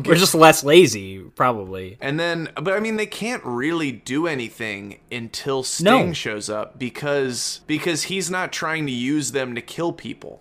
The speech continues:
Speaker 2: and Sting is.
Speaker 1: No, but I also don't understand what he's using them for at all.
Speaker 2: Just
Speaker 1: I,
Speaker 2: his
Speaker 1: I mean,
Speaker 2: bidding.
Speaker 1: Sting,
Speaker 2: I
Speaker 1: I
Speaker 2: don't know.
Speaker 1: get, but the, the, the,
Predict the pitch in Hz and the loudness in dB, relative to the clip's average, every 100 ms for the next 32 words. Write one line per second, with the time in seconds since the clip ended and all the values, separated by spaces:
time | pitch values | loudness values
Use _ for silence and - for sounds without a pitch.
0 | - 120 - - 151 131 127 233 269 160 | -14 -10 -8 -6 -4 -4 2 6 6 6
1 | 190 196 220 240 - 185 196 180 175 165 | 4 4 4 2 -2 0 0 0 -2 -4
2 | 160 175 160 147 135 123 - 147 151 156 | -6 -6 -4 -2 -2 -4 -8 -6 -6 -4
3 | 139 123 117 127 117 104 104 156 110 - | -4 -4 -4 -4 -2 0 0 0 -2 -6
4 | - 151 147 143 147 139 139 175 160 233 | -6 -4 2 2 4 2 2 2 2 0
5 | 156 107 135 101 90 - 110 98 113 110 | 0 -2 -2 -2 -4 -6 -8 -6 -10 -10
6 | 113 113 113 107 101 90 - 110 | -8 -8 -6 -6 -8 -12 -8 -8